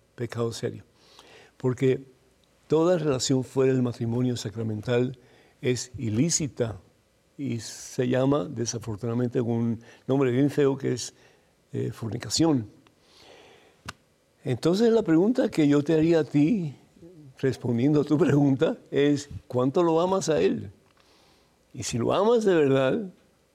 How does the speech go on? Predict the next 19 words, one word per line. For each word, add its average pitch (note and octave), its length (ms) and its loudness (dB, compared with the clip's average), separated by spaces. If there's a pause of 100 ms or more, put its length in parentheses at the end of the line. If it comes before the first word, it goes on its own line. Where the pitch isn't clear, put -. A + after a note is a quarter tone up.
(320)
pues, - 640 -2 (300)
mira, C#3+ 220 2
el C3 100 2
amor D3 440 0 (120)
sobrepasa C#3 640 0
barreras, C3 520 0
sobrepasa B2 540 -2
todo. D#3 360 0 (880)
Yo C3 460 -2
buscaría C#3 420 0
un D3 80 0
sacerdote C3+ 760 -2
de A#2+ 140 -4
confianza, A#2+ 640 -4
si B2 140 -6
es A2 140 -6
posible, A#2+ 560 0 (380)
eh, G#2+ 200 -4
tu G#2 480 -6